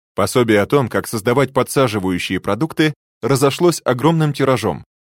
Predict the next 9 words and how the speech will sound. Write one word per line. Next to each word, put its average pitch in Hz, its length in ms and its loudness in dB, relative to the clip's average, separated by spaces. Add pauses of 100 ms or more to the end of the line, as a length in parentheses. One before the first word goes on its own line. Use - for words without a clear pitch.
(100)
и 95 120 -6
стало 123 360 2
настольным 113 600 0
в - 40 -20
таких 107 320 -2
компаниях, 123 640 -2
как 104 240 -2
Facebook, 92 680 -4
Google, 117 500 2